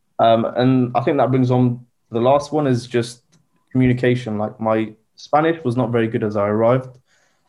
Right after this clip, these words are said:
Um, and you don't realize how important it is to actually be able to communicate with people. So it came really, f-, like, of course we were in the center of the city, but things when I was communicating with people, if I wanted something, um, it was just a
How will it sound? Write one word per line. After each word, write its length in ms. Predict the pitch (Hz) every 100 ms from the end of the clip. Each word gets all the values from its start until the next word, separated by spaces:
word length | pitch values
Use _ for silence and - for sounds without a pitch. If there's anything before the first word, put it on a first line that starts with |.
| -
Um, 600 | 117 117 113 110 104 - _ -
and 100 | 120
you 60 |
don't 260 | 123 151 131
realize 420 | 131 143 127 120
how 180 | 127 123
important 480 | 120 117 139 98 110
it 120 | -
is 360 | 113 110 110 - _ _ _ _ -
to 240 | 127 123
actually 260 | 101 - 120
be 80 |
able 140 | 120 113
to 100 | 117
communicate 560 | 120 123 127 120 123
with 180 | - 107
people. 300 | - 104 104
So 140 | - 85
it 80 | 117
came 200 | 127 123
really, 200 | 127 123
f-, 160 | 123 -
like, 160 | 107 120
of 160 | 120
course 240 | - 160 147
we 60 |
were 60 | 131
in 60 |
the 80 | 120
center 300 | 117 131 123
of 60 | 110
the 80 | 113
city, 460 | 156 147 117 110 - - _
but 180 | - -
things 340 | 147 143 127
when 140 | 117 117
I 40 |
was 120 | 113
communicating 560 | - 127 139 127 127 120
with 140 | 117
people, 280 | - 123 113
if 80 | 110
I 60 | 110
wanted 320 | 120 135 120
something, 580 | 123 110 - 113 113 113 _ _ _ _ _
um, 300 | 117 110 110
it 40 | 110
was 100 | 127
just 180 | 147
a 60 | 131